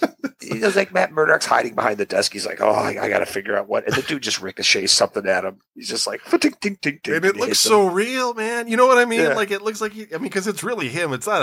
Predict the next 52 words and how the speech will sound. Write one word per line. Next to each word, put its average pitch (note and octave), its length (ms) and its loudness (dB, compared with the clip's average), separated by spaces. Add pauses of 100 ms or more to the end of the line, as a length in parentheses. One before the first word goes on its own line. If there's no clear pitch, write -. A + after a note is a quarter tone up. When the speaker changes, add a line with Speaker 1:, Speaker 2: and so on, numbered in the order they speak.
(140)
Speaker 1:
a, - 40 -16
you, D3+ 140 -10
you're D#3+ 220 0
looking D#3 340 0
right B2+ 240 6
at A2 240 4
him. - 80 -18 (200)
You B2 100 -2
know B2 80 4
what B2 120 4
I A#2+ 60 4
mean? B2+ 160 4
Speaker 2:
Yeah. B2 60 0
Speaker 1:
Like, A2+ 200 0 (300)
it's C3 180 -2
not D#3+ 140 4
a A2 60 0
stunt C3+ 420 2 (380)
guy G2+ 480 2
getting G2+ 340 -6
hit G#2+ 420 -4
or B2 100 0
anything. C#3 360 0
You C#3 80 4
know C3+ 80 4
what C3+ 80 4
I C3+ 40 2
mean? C3+ 260 0 (340)
I D#3 60 0
know G3 160 6
it's C3+ 140 2
Speaker 2:
Yeah. C3+ 60 8
Speaker 1:
all B2 120 8
done A#2 200 0
with, G#2+ 120 -2
like, G2 160 -2
probably G#2 300 0
computers F#2+ 600 -4
and F2+ 100 -10
stuff G2 200 -2
like F2+ 140 0
that, F#2 180 -2
but G#2+ 100 2
it's, C3+ 220 0 (420)
it's, - 200 -8
it's - 220 -2
so - 220 2
well C#3 220 -2
done. C3 320 -4
It's - 180 -8
so D3 220 -2
great. C#3+ 360 -2